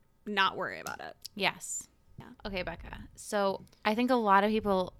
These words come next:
Speaker 2: you know, are, have similar jobs to your old job and look at you and are like, "I want that."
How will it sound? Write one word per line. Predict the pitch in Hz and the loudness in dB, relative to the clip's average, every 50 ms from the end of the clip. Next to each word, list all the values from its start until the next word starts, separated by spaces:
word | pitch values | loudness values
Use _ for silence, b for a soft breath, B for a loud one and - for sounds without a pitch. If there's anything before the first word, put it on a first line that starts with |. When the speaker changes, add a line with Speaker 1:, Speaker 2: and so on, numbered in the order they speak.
| - - | -6 -2
Speaker 2:
you | 202 196 | 0 2
know, | 196 190 | 4 6
are, | 180 175 175 175 - - | 6 4 4 2 0 -4
have | - 202 180 | -4 -2 0
similar | - - 226 220 208 196 185 | 2 4 6 6 6 4 2
jobs | 175 190 180 190 196 196 - - - - - - | 4 4 4 4 4 2 -2 -8 -10 -12 -12 -8
to | - - | -4 -2
your | 185 - - | -2 -2 0
old | - 262 320 269 | 2 2 2 2
job | 214 190 170 160 - 170 165 - | 2 0 2 2 2 2 0 -2
and | - 196 196 196 202 | -2 0 0 2 2
look | 208 214 226 | 0 0 -2
at | 233 - | -2 -2
you | 185 185 185 185 180 | -2 -2 -2 -2 -2
and | - 170 165 | -4 -4 -6
are | 170 175 | -6 -6
like, | 175 165 160 - b b b b b b b b b b b b b _ _ - | -6 -6 -8 -8 b b b b b b b b b b b b b _ _ 6
"I | 220 233 262 | 6 8 8
want | 233 220 208 185 - | 6 4 2 0 -2
that." | 175 175 175 - - - | -2 -2 -2 -4 -4 -6